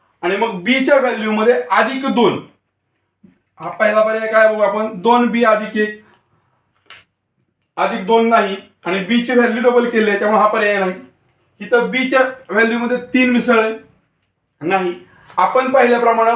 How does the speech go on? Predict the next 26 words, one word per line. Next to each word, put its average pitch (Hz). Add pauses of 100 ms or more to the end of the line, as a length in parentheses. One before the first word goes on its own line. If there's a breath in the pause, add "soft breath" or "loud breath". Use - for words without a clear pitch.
(220)
पुढची 269
क्रमाने 247
येणारी 226
संख्या 220
पाहण्यासाठी 208
आपल्याला 208 (440 loud breath)
बी 220 (120)
अधिक 226
दोन 254 (920)
पाहिजे 220
आणि - (680)
बरोबर 233
तिसऱ्या 226
पर्यायामध्ये 220
बी 233
अधिक 233 (180)
दोन 233 (280)
हेच 233
दिलेलं 214
आहे. 180 (400 soft breath)
चौथा 226
पर्याय 254
बी 262
अधिक 240
एक 220
आहे, 151